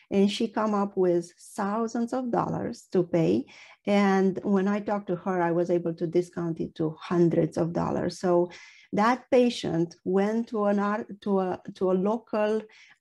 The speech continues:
newspaper and she published the story. And many patients after that came to see me. So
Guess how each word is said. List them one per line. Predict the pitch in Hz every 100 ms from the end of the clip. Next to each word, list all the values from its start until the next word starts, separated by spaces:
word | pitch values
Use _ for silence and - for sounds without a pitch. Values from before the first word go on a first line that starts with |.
| -
newspaper | 202 294 320 - 165 165 175 165 - -
and | 214 208
she | - 233
published | - 196 185 180 175
the | -
story. | 175 - 175 - - 202 _ _ _ -
And | 190 190 185 185 -
many | 190 185 214 214
patients | 196 175 170 170 165
after | 170 - 175 165
that | 160 165 - -
came | - 180 170
to | 165 165
see | - 160
me. | - 196 _ _ - - - -
So | - 190 180 180